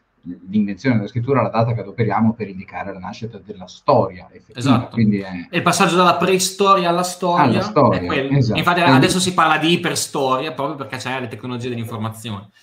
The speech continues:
Speaker 1: Eh, guarda, infatti io sono, sarei curiosissimo, purtroppo non credo che ci arriverò, a meno che non inventino un corpo completamente transumano,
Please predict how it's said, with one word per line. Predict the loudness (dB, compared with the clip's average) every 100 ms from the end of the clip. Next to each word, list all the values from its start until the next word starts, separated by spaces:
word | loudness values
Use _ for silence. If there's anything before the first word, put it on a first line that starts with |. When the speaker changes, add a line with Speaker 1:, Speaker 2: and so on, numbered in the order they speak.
| _ _ _ _
Speaker 1:
Eh, | 0 4 6 6
guarda, | 4 4 4 4
infatti | 4 4 2 2
io | 2 4 4 2
sono, | 0 -2 0
sarei | -2 0 4 4 2
curiosissimo, | 0 0 0 -2 -2 -6
purtroppo | -4 -4 -4 0
non | -2
credo | 0 0 0
che | 0
ci | -2 -6
arriverò, | -4 0 0 -2
a |
meno | -6 -10
che | -4 -2
non | 0 -2
inventino | -2 -2 -2 -6
un | -6
corpo | -6 -6 -8
completamente | -14 -14 -12 0 0 0
transumano, | -4 -12 -2 0 0 0 -2 -2